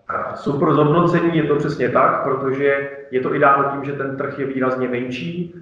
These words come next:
přiteče víc kapitálu, vyroste to rychleji, ode-, odteče nějaký množství kapitálu, tak to klesne výrazně rychleji než na zlatě, protože taky musíme si říct ten cenový rozdíl.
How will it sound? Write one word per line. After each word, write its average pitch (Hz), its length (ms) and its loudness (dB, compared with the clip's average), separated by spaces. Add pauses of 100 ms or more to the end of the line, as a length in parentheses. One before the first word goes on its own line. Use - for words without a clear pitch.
(280)
přiteče 151 400 -2
víc 151 200 -4
kapitálu, 151 920 2
vyroste 143 360 2
to 147 140 0
rychleji, 147 800 -2 (300)
ode-, 131 240 2
odteče 160 460 -2
nějaký 143 320 2
množství 139 260 -6
kapitálu, 135 640 0
tak - 160 -6
to 135 60 -6
klesne 131 440 -6 (420)
výrazně 131 400 0
rychleji 135 340 -2
než 135 180 -2
na 123 80 -2
zlatě, 131 360 0
protože 131 280 -4
taky - 220 -6
musíme 135 320 -6
si 135 160 -6
říct - 120 -12
ten 143 180 2
cenový 135 320 0
rozdíl. 123 580 0